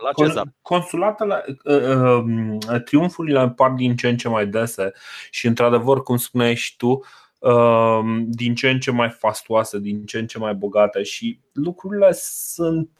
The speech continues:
Speaker 2: cumva merg într-o direcție nu, nu foarte plăcută. Nu foarte plăcută și sunt o groază de oameni care văd, uh, lucrul ăsta. Cum, cum spusesem, uh, săptămâna trecută,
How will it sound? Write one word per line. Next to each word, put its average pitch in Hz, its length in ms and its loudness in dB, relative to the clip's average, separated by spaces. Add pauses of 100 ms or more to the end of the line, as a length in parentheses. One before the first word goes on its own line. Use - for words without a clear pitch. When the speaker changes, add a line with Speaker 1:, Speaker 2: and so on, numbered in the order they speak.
(1200)
Speaker 2:
cumva 277 220 2
merg 320 240 4
într-o 180 220 2
direcție 147 560 0
nu, 123 320 2
nu 120 220 2 (460)
foarte 113 760 0 (300)
plăcută. 104 1000 -2 (360)
Nu 123 180 -2
foarte 135 340 -2
plăcută 131 380 -4
și 143 280 0 (300)
sunt 151 360 -4
o 131 160 -2
groază 139 300 0
de 139 60 0
oameni 127 360 2
care 123 240 2
văd, 113 460 0
uh, 110 580 4
lucrul 113 360 0
ăsta. 98 320 0
Cum, 120 500 0
cum 123 200 -2
spusesem, 120 760 -4
uh, 104 600 -2
săptămâna 113 400 -6
trecută, 139 540 -2